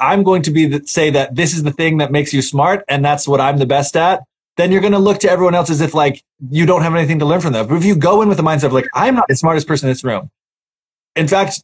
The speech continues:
everyone in this room is smarter than I am at something. Let me go and learn what I can from all of these people," you know, like, you're gonna have a, I think, I'm, that's, I, I love to learn new things. I love to hear people talk about the things that they're, like, experts in.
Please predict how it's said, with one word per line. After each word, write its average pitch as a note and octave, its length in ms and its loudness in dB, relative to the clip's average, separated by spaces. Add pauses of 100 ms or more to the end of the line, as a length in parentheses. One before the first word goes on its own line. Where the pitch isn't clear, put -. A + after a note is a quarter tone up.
everyone A3+ 380 2
in F#3 60 2
this F3+ 160 0
room F3+ 120 2
is D3+ 140 0
smarter F#3+ 240 0
than C#3 160 0
I A2+ 120 -2
am A2+ 240 -4
at F#3 240 -4
something. D3+ 720 -2
Let F#3 220 0
me G#3+ 120 2
go F#3 260 2
and F3 140 0
learn D#3 640 0 (380)
what E3 160 2
I F3 100 2
can G3 340 -2
from D3+ 140 0
all D3 160 2
of D3+ 80 0
these D#3 160 0
people," A2+ 520 0
you D3+ 140 0
know, B2 160 2
like, C3+ 300 0 (360)
you're E3+ 180 2
gonna G#3 180 2
have F#3 160 0
a, D3 120 0 (120)
I F3+ 140 2
think, F3 340 0
I'm, G3 160 0 (120)
that's, F3+ 280 -2 (160)
I, F#3 200 2 (200)
I E3+ 100 -2
love F3 240 0
to - 80 -2
learn B2+ 200 0
new A2+ 100 -4
things. G#2+ 320 -4
I B2+ 80 -2
love D3+ 240 2
to E3+ 80 2
hear C#3+ 120 0
people B2+ 220 -2
talk A#2 220 -2
about B2 100 0
the A#2 80 -4
things C3 200 -4
that B2 160 -4
they're, C3+ 180 4
like, A#2+ 240 0
experts C3+ 440 -6
in. A2 240 -2